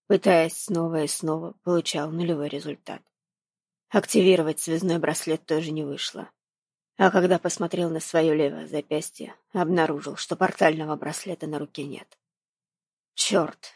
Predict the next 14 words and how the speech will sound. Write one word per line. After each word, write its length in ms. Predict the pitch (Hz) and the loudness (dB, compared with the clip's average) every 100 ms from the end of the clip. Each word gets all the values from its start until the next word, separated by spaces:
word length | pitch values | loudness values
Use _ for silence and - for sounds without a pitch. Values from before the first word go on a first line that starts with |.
| _ - | _ 0
чёрт, 460 | - 220 196 - | 4 6 6 4
чёрт! 640 | - - 202 208 - - - _ _ _ _ _ _ _ _ - | 2 4 8 8 8 -4 -20 _ _ _ _ _ _ _ _ 6
Вероятно, 640 | 208 185 180 165 143 180 | 8 8 8 4 2 0
во 120 | 180 | 2
время 280 | 175 175 160 | 2 2 0
схватки 440 | - - 175 - 175 | -2 0 0 0 -6
с 80 | |
демоном 460 | 180 175 175 156 165 | -2 -2 -2 -4 -6
я 220 | 175 196 | 0 0
потерял 480 | - - 156 135 113 | 0 -4 -4 -4 -6
его. 260 | - 80 - _ _ _ _ _ _ _ | -10 -16 -20 _ _ _ _ _ _ _
Что 280 | - - 202 | -6 4 6
же 160 | 180 170 | 6 4
делать? 540 | 180 151 - - | 2 0 -2 -12